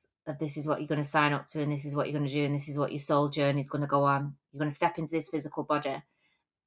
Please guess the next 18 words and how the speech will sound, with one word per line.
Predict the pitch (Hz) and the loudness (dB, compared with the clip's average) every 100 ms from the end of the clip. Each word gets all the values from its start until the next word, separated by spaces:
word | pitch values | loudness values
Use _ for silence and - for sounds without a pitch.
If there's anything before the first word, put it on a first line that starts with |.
| _ _ _ _ _ _ - | _ _ _ _ _ _ -14
A-, | - - | -12 -6
and | 139 156 147 - | -2 0 -2 -2
it's | 160 151 | -2 0
difficult | - 202 180 160 | 2 2 2 0
to | - | 2
say, | 185 165 | 2 4
but | 147 | 4
it's | 139 | 4
like, | 147 - | 4 6
I | 151 | 6
agreed | 151 151 156 160 147 | 6 2 2 2 0
to | - | 0
this | 151 170 175 - | 2 2 2 -4
before | - 147 160 151 | -4 0 2 2
I | |
come, | 147 156 165 196 - _ _ _ _ _ _ - | 2 2 4 2 -6 _ _ _ _ _ _ -2
you | 165 | 4
know? | 165 185 196 | 6 6 4